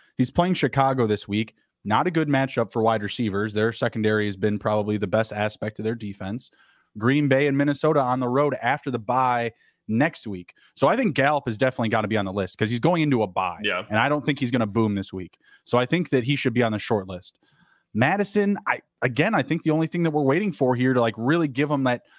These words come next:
Speaker 1: that, like, really safe floor is a trade. Like, he's, he's gotta get off the roster. And I don't know if I see that happening because he's been there so long. He's handcuffed, um, Cook for so long. Like, I gotta imagine that they,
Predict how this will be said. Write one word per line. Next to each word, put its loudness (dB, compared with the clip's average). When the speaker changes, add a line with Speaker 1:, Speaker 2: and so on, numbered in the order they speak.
Speaker 1:
that, 2
like, 0
really 2
safe -2
floor 2
is -2
a 0
trade. 0
Like, 0
he's, 0
he's 0
gotta 2
get 0
off 2
the -4
roster. 0
And 0
I 2
don't -4
know 2
if -2
I 2
see -4
that 2
happening -2
because 0
he's -2
been 0
there 0
so 0
long. 2
He's -2
handcuffed, 0
um, 0
Cook -2
for -2
so 0
long. 2
Like, 0
I 0
gotta 2
imagine 0
that -2
they, 2